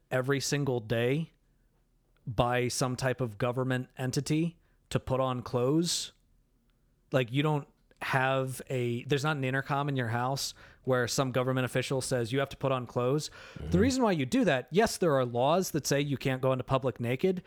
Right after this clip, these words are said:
Speaker 1: but there's also a certain amount of social restrictions
Speaker 2: Yeah.
Speaker 1: where it's just, it's something that you do out of shame.
Speaker 2: Yeah.
Speaker 1: Because there is a certain level of social shame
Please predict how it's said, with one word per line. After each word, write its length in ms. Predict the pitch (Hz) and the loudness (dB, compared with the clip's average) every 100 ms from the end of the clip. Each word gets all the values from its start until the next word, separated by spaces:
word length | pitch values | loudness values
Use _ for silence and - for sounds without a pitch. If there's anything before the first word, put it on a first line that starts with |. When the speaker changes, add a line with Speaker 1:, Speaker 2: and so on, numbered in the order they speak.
| - - _ | -16 -20 _
Speaker 1:
but 380 | 240 233 143 139 - - - | 6 8 6 0 -10 -6 0
there's 200 | 160 180 | 0 2
also 440 | 165 202 - 180 | 2 2 2 2
a 60 | 160 | 2
certain 380 | - 160 160 | 0 -2 0
amount 360 | 143 123 123 127 - | 0 0 -2 -4 -4
of 160 | 131 | -4
social 540 | - - 165 175 - 143 | -2 0 2 2 0 -2
restrictions 840 | 123 - 117 104 - - 139 - - | -2 -2 -4 -4 -8 -10 -12 -12 -8
Speaker 2:
Yeah. 260 | 76 78 - | -6 -6 -4
Speaker 1:
where 480 | - 139 135 131 127 - _ - | 0 2 4 2 -2 -10 _ -4
it's 220 | 160 - | -2 -2
just, 420 | - 160 - - - _ _ _ _ _ - | 0 0 -2 -6 -12 _ _ _ _ _ -2
it's 180 | 165 - | -2 0
something 420 | 190 190 196 190 | 0 0 0 0
that 120 | 170 | -2
you 140 | 151 139 | -2 -2
do 640 | 117 196 202 135 123 123 - _ _ _ _ _ - | 0 2 4 4 2 0 -6 _ _ _ _ _ 0
out 160 | 143 131 | 0 0
of 100 | - | -2
shame. 540 | - 165 107 104 123 _ _ _ 147 | -2 -2 -2 -10 -18 _ _ _ -2
Speaker 2:
Yeah. 120 | 85 | 0
Speaker 1:
Because 520 | - 190 220 220 - - | 2 4 4 4 -2 -2
there 300 | 160 160 160 | 2 2 2
is 240 | 156 - | 0 -2
a 80 | 143 | -4
certain 460 | - 151 156 147 127 | -2 -2 -2 -2 0
level 360 | 135 147 147 | 0 0 -2
of 100 | 131 | -4
social 440 | - 135 139 - 131 | -2 -2 -2 -2 -4
shame 480 | - 123 135 156 | -2 -2 0 0